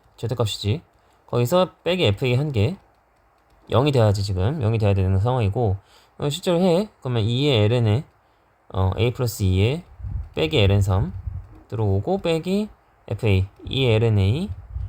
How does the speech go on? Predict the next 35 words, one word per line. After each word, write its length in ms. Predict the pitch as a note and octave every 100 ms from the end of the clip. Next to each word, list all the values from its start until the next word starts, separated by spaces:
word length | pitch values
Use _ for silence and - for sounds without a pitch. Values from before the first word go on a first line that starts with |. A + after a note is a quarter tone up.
| -
마이너스 340 | - G2+ A#2 B2
엘엔 220 | G2 F#2
삼. 160 | F#2+ F#2+ - - _ - - -
그게 300 | - C3+ E3+
영이 220 | - A#2 A2
돼야 160 | G#2
되겠지. 460 | G2+ F#2 - F#2 F3+ _ _ _ - - _ _ _ _ _ _ _
근데 160 | D#3+ D#3
지금 160 | D3+
보면은 520 | C#3 D#3 E3 D#3 C#3 A#2 _ _ _
어쨌든 220 | - F#3+
둘 100 | D3+
다 80 | D#3
지금 240 | D3 C3+ A2+
위로 180 | D3
올라와 260 | B2 D3+ C#3+
있잖아. 560 | G#2+ G2 G#2+ G2 F2+ G#2 _ _ _ _ _ - - -
요 160 | A#2 A2
A 140 | A2+
플러스 560 | C3+ C3 - A2 A2 G#2+ A2 - _ _ _ _ -
이라는 360 | - B2 B2
거는 280 | A2 C3 A3 - _ _ _ _ _
어제 160 | B2+ A#2
A 120 | B2+
플러스가 240 | C3+ B2+
이렇게 240 | G#2 C3+ G#2+
올라갈 280 | A2 C#3
거 80 | A2
아니야? 200 | F#2+ D3+ - _ -
A 120 | A2
플러스 240 | A#2 G2+
이니까 540 | G2+ G#2 G2+ G2 F#2+ F#2+
여기 180 | G#2+
거 120 | A#2+ F#2
아니야? 200 | G2+